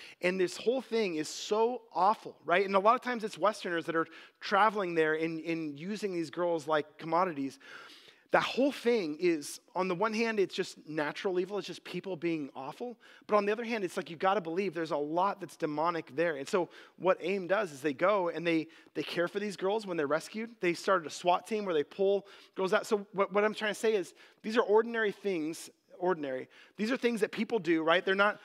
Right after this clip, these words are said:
they're not sitting there, like, casting out demons, uh, like some kind of faith healer.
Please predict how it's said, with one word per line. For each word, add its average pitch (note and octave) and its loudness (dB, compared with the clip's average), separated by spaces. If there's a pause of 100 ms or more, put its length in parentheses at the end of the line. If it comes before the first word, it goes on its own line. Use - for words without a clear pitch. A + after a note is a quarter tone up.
(140)
they're G3 2
not G#3+ 2
sitting A#3 0
there, A3 4
like, F#3+ 2 (140)
casting A3 0
out G3+ 2
demons, G3 -2
uh, F3+ 2
like F3 0
some G3 -6
kind F#3 -2
of C#3+ -4
faith G#3+ -2
healer. C3+ -2